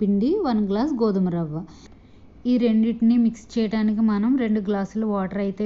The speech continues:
వేసుకోవాలండి. ఈ రెండింటిని కూడా ఎక్కడా ఉండలు లేకుండా ఒక గరిటెతో కానీ స్పూన్తో కానీ మిక్స్ చేసుకోవాలండి.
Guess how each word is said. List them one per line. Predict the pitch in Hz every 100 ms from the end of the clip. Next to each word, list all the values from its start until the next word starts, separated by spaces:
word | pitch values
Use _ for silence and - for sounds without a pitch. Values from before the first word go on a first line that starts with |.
| 190
వేసుకోవాలండి. | 185 - - 190 190 185 185 180 185 302 427 - - - - -
ఈ | 226 208
రెండింటిని | 208 208 202 220 226 208
కూడా | 196 214 214
ఎక్కడా | 202 196 208 190
ఉండలు | 185 196 202
లేకుండా | 196 190 185 180 190 269 285
ఒక | 202 190
గరిటెతో | 185 175 175 196 190
కానీ | 185 190 214
స్పూన్తో | - 190 180 190 180
కానీ | 190 180 208
మిక్స్ | 190 - -
చేసుకోవాలండి. | 190 180 - 190 175 175 175 170 170 214